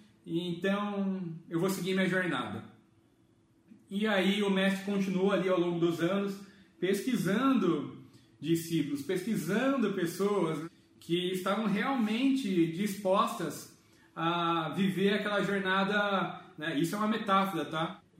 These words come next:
Sobre o tamanho da evolução necessária pra cruzar esses portais, pra cruzar, cobrir o que existe do outro lado da margem, né? Repetir mais uma vez, o que existe do outro lado da margem?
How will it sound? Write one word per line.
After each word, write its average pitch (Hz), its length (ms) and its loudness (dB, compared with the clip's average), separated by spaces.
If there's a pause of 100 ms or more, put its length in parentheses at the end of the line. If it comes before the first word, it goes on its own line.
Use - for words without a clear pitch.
(120)
Sobre 160 560 4
o - 20 4
tamanho 202 600 4
da 220 80 2
evolução 190 360 0
necessária 175 760 -2 (280)
pra 185 140 0
cruzar 226 840 2
esses 190 320 -4
portais, 170 520 0
pra 202 240 0
cruzar, 220 720 0
cobrir 214 300 0
o 269 100 2
que 226 100 2
existe 196 460 0
do 202 120 0
outro 247 380 2
lado 208 180 0
da 214 120 0
margem, 143 500 -2 (420)
né? 160 220 -8 (180)
Repetir 180 360 -2
mais 196 180 2
uma 214 160 2
vez, 170 200 2
o 180 100 -6
que 269 240 2
existe 214 340 0
do 202 100 -2
outro 214 200 -2
lado 196 160 0
da 220 100 0
margem? 165 480 0